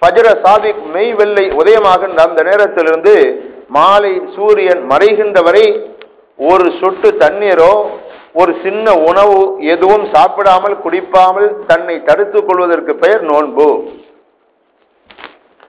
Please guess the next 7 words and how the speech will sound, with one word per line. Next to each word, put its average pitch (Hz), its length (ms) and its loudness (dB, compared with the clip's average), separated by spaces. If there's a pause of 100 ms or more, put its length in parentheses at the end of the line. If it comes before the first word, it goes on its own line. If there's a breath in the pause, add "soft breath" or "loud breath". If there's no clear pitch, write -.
(1500)
இந்த 185 340 0
நோன்பின் 247 560 0
காரணத்தினால் 208 680 0
அல்லாஹு 220 420 2
ஜல்ல 190 180 2
ஷானுஹு 190 420 0
வ - 0 -